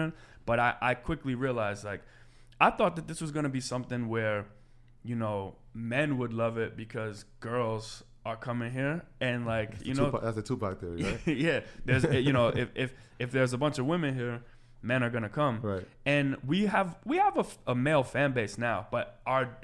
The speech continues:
Speaker 1: our specific audience is definitely more female leaning. And so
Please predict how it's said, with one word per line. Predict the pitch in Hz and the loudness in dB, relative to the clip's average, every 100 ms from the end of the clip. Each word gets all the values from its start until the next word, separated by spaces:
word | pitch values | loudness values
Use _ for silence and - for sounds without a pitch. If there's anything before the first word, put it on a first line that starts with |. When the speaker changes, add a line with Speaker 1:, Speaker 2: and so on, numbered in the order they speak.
| - | -4
Speaker 1:
our | 127 | -2
specific | 127 - 101 - 143 143 147 - | -4 -8 -8 -4 -6 -4 -6 -4
audience | 117 147 180 202 208 - - | -2 -2 -2 -4 -8 -18 -12
is | 117 113 | -10 -10
definitely | 113 131 127 120 113 107 110 | -2 0 0 0 -4 -4 -4
more | 110 101 98 | -4 -4 -6
female | - 117 107 95 | -6 -6 -6 -6
leaning. | 104 104 87 - | -8 -8 -10 -10
And | - | -10
so | - 123 110 | -4 -2 -2